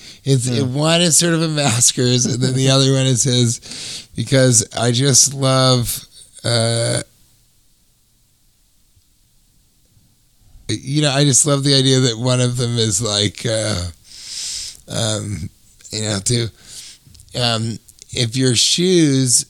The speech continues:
Speaker 1: are, yeah, are your socks just foot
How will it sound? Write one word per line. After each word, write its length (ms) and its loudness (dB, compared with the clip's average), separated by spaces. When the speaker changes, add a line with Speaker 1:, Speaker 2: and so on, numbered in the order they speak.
Speaker 1:
are, 580 0
yeah, 380 -2
are 80 -6
your 260 0
socks 640 0
just 680 -2
foot 320 0